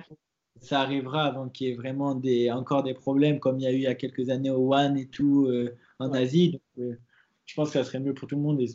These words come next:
Speaker 1: tout le monde combattrait dans leur, euh, pas leur vraie catégorie parce que ça n'existera jamais, mais voilà, quoi.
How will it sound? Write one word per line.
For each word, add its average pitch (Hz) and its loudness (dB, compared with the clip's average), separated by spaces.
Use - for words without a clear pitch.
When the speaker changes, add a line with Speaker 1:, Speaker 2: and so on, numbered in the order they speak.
Speaker 1:
tout 139 -8
le 139 -4
monde 139 -4
combattrait 127 -2
dans 123 -2
leur, 113 -6
euh, 110 -6
pas 151 4
leur 139 4
vraie 127 -2
catégorie 139 0
parce 127 -4
que 120 -8
ça 117 -6
n'existera 120 -4
jamais, 143 2
mais 117 -4
voilà, 127 0
quoi. - -18